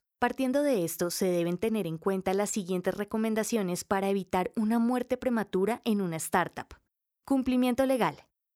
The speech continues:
No es un secreto que las leyes y demás disposiciones normativas son un reto en cada país.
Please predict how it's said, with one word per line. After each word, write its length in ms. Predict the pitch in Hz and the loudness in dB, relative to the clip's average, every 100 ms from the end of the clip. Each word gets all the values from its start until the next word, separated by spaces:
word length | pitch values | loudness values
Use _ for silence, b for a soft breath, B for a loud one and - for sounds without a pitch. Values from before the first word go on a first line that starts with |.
| 247 | 2
No 200 | 240 262 | 4 4
es 120 | 247 | 2
un 120 | 269 | 0
secreto 480 | 269 269 254 185 165 | 0 0 0 0 -2
que 100 | 180 | -2
las 180 | 170 160 | -2 -2
leyes 380 | 165 160 190 - | -2 0 -2 0
y 120 | 247 | 0
demás 360 | 220 190 180 180 | 2 2 0 0
disposiciones 720 | 208 - 247 233 208 180 175 | -4 -4 -2 -2 -2 -2 0
normativas 640 | 202 208 208 214 190 185 - | 0 0 -2 0 0 0 -4
son 240 | - 214 | 0 2
un 160 | 220 220 | 2 2
reto 260 | 226 220 | 0 0
en 120 | 226 | -2
cada 340 | 214 226 220 226 | 0 2 2 0
país. 400 | 185 208 180 | 0 0 -2